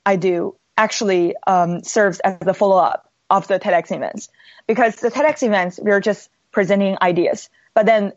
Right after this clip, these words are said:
if you have other follow-up events to go deep into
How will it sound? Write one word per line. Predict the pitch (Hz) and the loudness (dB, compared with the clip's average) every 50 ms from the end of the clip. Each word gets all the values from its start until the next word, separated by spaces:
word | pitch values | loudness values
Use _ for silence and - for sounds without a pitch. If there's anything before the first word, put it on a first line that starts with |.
| _ _ - | _ _ -8
if | - 214 - | -6 -4 -2
you | 233 226 | -2 -2
have | 233 - 214 202 202 202 - | 0 0 2 0 0 2 0
other | 202 208 208 226 254 | 0 2 2 0 0
follow-up | - 240 214 202 196 202 | 0 2 2 2 2 2
events | 220 190 175 165 160 208 320 - - - _ - | 0 -2 0 -2 -2 -4 -6 -10 -14 -20 _ -6
to | - 226 202 190 185 180 180 175 _ _ _ _ - 196 | -2 0 2 2 2 2 0 -2 _ _ _ _ -6 0
go | 220 220 208 208 | 2 2 4 2
deep | 185 156 208 214 196 - - | 2 0 0 -2 -2 -2 -4
into | - 196 196 196 160 196 190 175 170 165 170 | -2 0 0 0 2 2 2 2 2 0 -2